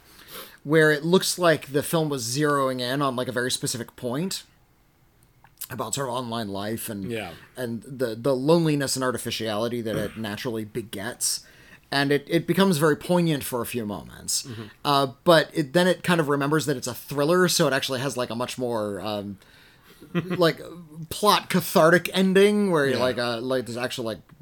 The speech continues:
Speaker 1: events close out the movie.
Speaker 2: Yeah.
Speaker 1: I, I would have been satisfied if it had just ended with that montage.
Speaker 2: Yeah, I get
Speaker 1: where
Speaker 2: it.
Speaker 1: it, where, like, it's just sort of a little bit more about, like, bitterness and, like, the black hole
Speaker 2: Mm-hmm.
Speaker 1: of, of social interaction.
Speaker 2: It's, it's a have your cake
Speaker 1: Uh,
Speaker 2: and eat it too kind of
Speaker 1: mm.
Speaker 2: thing, and I think they get away with it.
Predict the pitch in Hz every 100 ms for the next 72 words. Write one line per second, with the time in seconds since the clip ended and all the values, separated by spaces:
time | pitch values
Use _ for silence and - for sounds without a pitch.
0 | - _ _ _ 160 - 170 113 120 147
1 | 196 - - - 165 170 165 151 151 156
2 | 165 170 180 175 - 139 123 113 170 -
3 | 165 196 226 233 180 170 156 147 160 185
4 | 185 185 151 147 131 147 - 139 139 127
5 | 117 120 104 87 101 98 92 - 165 156
6 | 202 120 107 165 151 123 135 131 120 123
7 | 123 117 - 135 - 139 104 110 123 113
8 | 107 123 113 110 104 117 117 127 98 98
9 | _ _ - 151 127 175 165 151 139 117
10 | - - 131 131 110 120 - 123 135 107
11 | - 139 120 110 101 - 120 - 135 104
12 | 104 101 104 110 107 202 202 208 269 -
13 | 202 190 156 123 113 120 107 98 - 98
14 | - 101 113 101 110 160 165 139 113 104
15 | 98 98 98